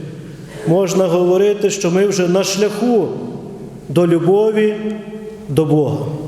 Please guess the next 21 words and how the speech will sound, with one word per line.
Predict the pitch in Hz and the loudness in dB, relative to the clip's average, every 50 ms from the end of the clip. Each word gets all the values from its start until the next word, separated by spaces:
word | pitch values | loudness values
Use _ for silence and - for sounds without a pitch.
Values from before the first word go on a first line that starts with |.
| - - - - - - - - - - - - - - - | -10 -10 -10 -10 -10 -12 -12 -12 -12 -12 -12 -12 -12 -4 0
І | 190 180 | 2 4
далі | 175 220 233 226 220 | 4 4 4 4 2
законник: | 214 214 220 208 220 240 240 233 226 220 214 214 | 2 2 0 2 2 2 2 2 2 0 0 0
«Хочеш | - 233 233 220 - 226 208 | 2 2 2 2 2 0 0
себе | - - 220 202 220 220 | 2 2 2 2 4 4
оправдати?» | 220 208 214 - 214 208 196 226 247 269 262 - - 156 139 - - - - - - - - - - - - - - - - - | 2 2 2 0 0 0 0 0 0 0 0 -2 -2 -4 -6 -6 -8 -12 -16 -16 -18 -18 -18 -18 -20 -20 -20 -20 -20 -20 -12 -4
Бо | - 143 160 - | 0 2 2 2
ж | - - - | 2 0 0
почув | 170 170 170 - 220 226 220 214 180 | 0 0 2 2 4 4 4 4 4
відповідь, | 190 214 226 220 - 208 208 196 | 2 0 0 0 2 2 2 2
каже: | - 180 190 175 185 185 | 2 0 2 2 4 4
«Роби | 190 190 180 202 214 | 4 4 4 2 2
так | 208 196 180 170 - - | 2 2 0 0 0 0
і | 185 | -2
буде | 175 185 190 180 190 185 | -2 -2 0 0 0 0
жити, | 175 208 254 247 - 185 | 2 0 -2 0 0 -2
все | 156 - - 175 | -2 -2 -2 -2
в | 170 | -2
тебе | 175 196 185 185 | 0 0 0 0
буде | 175 180 185 190 185 | 2 0 0 2 2
нормально». | 196 196 202 208 233 240 233 226 196 165 147 | 2 2 2 2 2 2 0 0 0 -2 -2